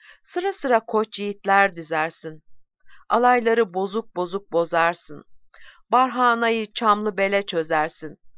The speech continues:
Burada sana barınacak yer gerek. Göğüs gerek, arka verek dağlara. Hizmet edek bahçelere, bağlara. Şöhret vermek için nice illere, burada sana devlet gerek, sur gerek.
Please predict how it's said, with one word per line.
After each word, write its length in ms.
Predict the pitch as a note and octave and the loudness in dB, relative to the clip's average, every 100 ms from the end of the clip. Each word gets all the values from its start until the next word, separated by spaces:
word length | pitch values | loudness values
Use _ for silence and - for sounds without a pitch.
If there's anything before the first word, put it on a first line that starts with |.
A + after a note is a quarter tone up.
| - - - - | -20 -20 -20 -10
Burada 220 | D#4 G3 | -8 -6
sana 320 | - G3 F#3 | -6 -2 0
barınacak 600 | F3+ F3+ F3+ F3 F3+ E3+ - - | 0 0 -2 -4 -2 -4 -6 -6
yer 260 | E3 E3 E3+ | 0 0 0
gerek. 520 | C#3+ A2 E2+ - - - - - _ _ - _ | -6 -14 -14 -20 -20 -20 -20 -20 _ _ -20 _
Göğüs 480 | F3+ A3+ G#3+ G#3+ - | -2 2 4 2 -4
gerek, 360 | - F#3 F3+ - | -4 -2 -2 0
arka 400 | - G3 - A3 | 2 2 2 4
verek 400 | G3+ G3 G3+ - | 4 4 0 -2
dağlara. 520 | D#3 D#3 D#3 D#3+ D#3 - _ _ - _ - | -2 -2 -4 -10 -12 -16 _ _ -20 _ -8
Hizmet 420 | B3+ A#3+ D#4 E4+ | -6 -4 -4 -2
edek 380 | B3+ G3+ G3+ - | 0 -2 -4 0
bahçelere, 680 | G3 G3 - F#3+ F#3 F#3+ D#3 | 0 0 -6 -2 0 0 -2
bağlara. 520 | D#3 D3 D3+ C3+ A#2+ - _ _ _ _ - - | -4 -4 -6 -8 -10 -14 _ _ _ _ -20 -16
Şöhret 500 | - D#4+ D#4 D#4+ G3+ | -4 -2 -2 -4 2
vermek 340 | G#3+ A3+ A#3+ | 4 4 0
için 340 | - - G#3+ F#3+ | -6 -8 -8 -6
nice 340 | G3+ G#3+ F#3+ | -4 -2 -2
illere, 480 | F3+ F3 E3+ F3+ G3 - - - _ - | -2 -2 -2 -2 -6 -14 -20 -20 _ -6
burada 260 | E4 B3 | 0 0
sana 340 | A3+ G3+ G3 F3 | 0 -2 -2 -2
devlet 480 | F#3+ F#3 G3 G3+ | -2 0 0 0
gerek, 400 | - E3+ D#3+ - - | -6 -6 -6 -12 -20
sur 280 | - A3+ G3 | -8 -6 -6
gerek. 440 | - G2+ - - | -6 -8 -10 -20